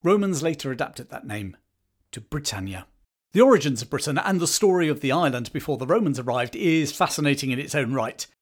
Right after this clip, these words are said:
but we could be here for hours, so I'll pass on it for the moment. However, if you'd like me to talk about it in the future, please just type "yes" in the comments below, and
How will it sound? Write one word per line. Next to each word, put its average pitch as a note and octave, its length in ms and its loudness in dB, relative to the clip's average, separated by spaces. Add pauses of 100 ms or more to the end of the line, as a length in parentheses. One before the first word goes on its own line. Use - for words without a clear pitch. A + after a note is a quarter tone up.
(140)
but A3 160 0
we G#3+ 100 2
could - 260 -2
be E3 140 0
here D3 160 2
for - 180 -4
hours, B2+ 520 0 (180)
so G#3 240 0 (160)
I'll D#3 100 0
pass F#3+ 340 -2
on D#3+ 120 -2
it - 100 -12
for D#3 120 -10
the D3+ 80 0
moment. B2+ 420 -2 (320)
However, A3 340 4 (180)
if - 140 -2
you'd F3+ 120 4
like A#3+ 200 -2
me C#3+ 100 -2
to - 120 -10
talk G#3+ 220 -2
about A#2 240 -4
it - 100 -10
in C#3 80 -4
the C3 80 -6
future, G#3 460 -2
please C#4 200 0
just - 160 -4
type G#3+ 200 -4 (100)
"yes" E3+ 540 0
in D3 80 -4
the D#3+ 80 -4
comments D3 340 -2
below, C#3 320 2
and G#2 100 -6